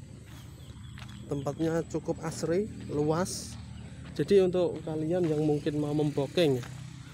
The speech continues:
atau beli rumah di Puri Delta Asri sembilan ini, ini ada nomor marketingnya. <clears throat> Kalian bisa hubungi di nomor marketing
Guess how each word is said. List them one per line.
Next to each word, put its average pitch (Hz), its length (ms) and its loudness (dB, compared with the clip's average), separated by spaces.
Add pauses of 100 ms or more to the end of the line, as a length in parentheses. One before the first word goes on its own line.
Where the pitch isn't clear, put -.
(260)
atau 151 240 4
beli 160 320 8
rumah 165 320 6
di 160 160 4
Puri 156 320 4
Delta 139 320 4
Asri - 160 -4
sembilan 139 440 2
ini, 131 240 0 (2000)
ini 165 80 8
ada 151 200 2
nomor 143 320 6
marketingnya. 135 560 2 (640)
<clears throat> 156 400 4 (1800)
Kalian 135 240 6
bisa 135 200 6
hubungi 131 400 6 (280)
di 143 80 4
nomor 131 320 6 (240)
marketing 139 680 4